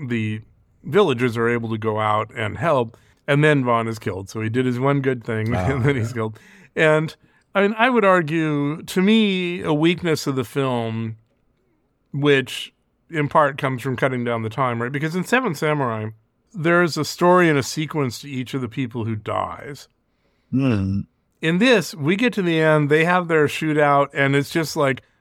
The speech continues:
Speaker 1: boom, this guy dies, this guy dies, this guy dies. Okay, we're done with that.
Speaker 2: Yeah.
Speaker 1: And it's like, "Oh, wait, what?" <laughs> You know, there's no story, there's no, you don't even see who shot him, right? It's not like, oh,
Speaker 2: Yeah.
Speaker 1: some, you know,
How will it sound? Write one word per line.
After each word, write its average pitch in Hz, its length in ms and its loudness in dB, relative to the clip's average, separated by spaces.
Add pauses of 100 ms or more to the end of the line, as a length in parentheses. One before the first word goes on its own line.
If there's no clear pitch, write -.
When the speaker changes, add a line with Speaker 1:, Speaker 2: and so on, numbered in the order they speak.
(140)
Speaker 1:
boom, 156 300 4
this 151 140 -2
guy 165 180 2
dies, 156 300 6
this 165 140 -4
guy 160 220 2
dies, 151 300 4
this 165 140 -2
guy 156 180 2
dies. 147 260 0
Okay, 202 300 2
we're 139 120 2
done 202 200 4
with 185 100 2
that. 151 260 6
Speaker 2:
Yeah. 139 120 2
Speaker 1:
And 151 80 4
it's 147 100 0
like, 143 120 2
"Oh, 220 140 6
wait, 160 240 2
what?" 175 320 2
<laughs> 202 120 2
You 220 80 8
know, 175 60 6
there's 170 200 -2
no 220 120 6
story, 180 420 4
there's 160 160 2
no, 170 320 4
you 165 140 0
don't 240 140 6
even 147 180 0
see 196 180 -2
who 185 120 2
shot 160 340 2
him, 113 140 -2
right? 113 200 -2
It's 143 240 0
not 175 140 2
like, 156 240 0
oh, 160 100 6
Speaker 2:
Yeah. 117 580 4
Speaker 1:
some, 170 520 0
you 156 100 2
know, 123 220 2